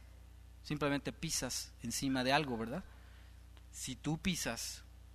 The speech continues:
la sangre del Hijo de Dios, ¿cuánto mayor castigo pensáis merecer? Parafraseando un poco esos versículos de Hebreos.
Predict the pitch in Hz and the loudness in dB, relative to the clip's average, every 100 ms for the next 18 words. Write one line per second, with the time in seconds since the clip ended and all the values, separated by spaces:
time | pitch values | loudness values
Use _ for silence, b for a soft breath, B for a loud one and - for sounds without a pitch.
0 | - - - 147 147 139 131 135 - 151 | -6 -2 2 4 6 4 2 0 2 2
1 | 156 143 117 - - - - - - - | 4 4 2 -2 -6 -8 -14 -16 -16 -16
2 | - - 135 143 147 156 147 139 131 - | -16 2 6 6 6 4 4 4 2 2
3 | 127 - 143 131 123 - - - - - | 0 0 0 2 -2 -6 -16 -16 -16 -16
4 | - - 117 - 123 123 - - - - | -14 -4 -2 2 2 2 0 -4 -12 -16
5 | - B B B B - 113 104 - 107 | -16 B B B B -6 -4 0 0 0
6 | - - - - - - - - - - | -4 -10 -14 -16 -16 -16 -16 -16 -16 -16
7 | - - - - - - - - 113 113 | -16 -16 -16 -16 -16 -16 -16 -4 0 2
8 | 117 110 131 123 120 - 117 120 131 117 | 2 2 2 2 0 0 -2 -2 -2 -2
9 | 107 123 - 117 110 107 110 107 - - | -2 -2 -2 0 0 0 -2 -2 -6 -10